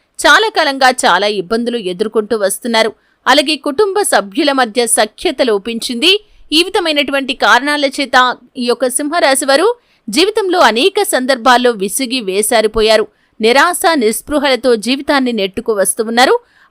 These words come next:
అటువంటి వారి యొక్క జీవితంలో ఖచ్చితంగా అద్భుతమైతే జరగబోతుంది. ఇప్పుడు మీ యొక్క జీవితం ఒక కీలకమైన మలుపు తీసుకోబోతుందని చెప్పుకోవాలి.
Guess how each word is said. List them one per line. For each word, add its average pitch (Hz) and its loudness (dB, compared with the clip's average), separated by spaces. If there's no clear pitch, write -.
అటువంటి 359 0
వారి 285 2
యొక్క 277 -2
జీవితంలో 247 0
ఖచ్చితంగా 277 0
అద్భుతమైతే 208 -2
జరగబోతుంది. 220 -2
ఇప్పుడు 415 2
మీ 330 -2
యొక్క 285 2
జీవితం 359 0
ఒక 233 -4
కీలకమైన 311 0
మలుపు 202 -2
తీసుకోబోతుందని 202 -4
చెప్పుకోవాలి. 220 0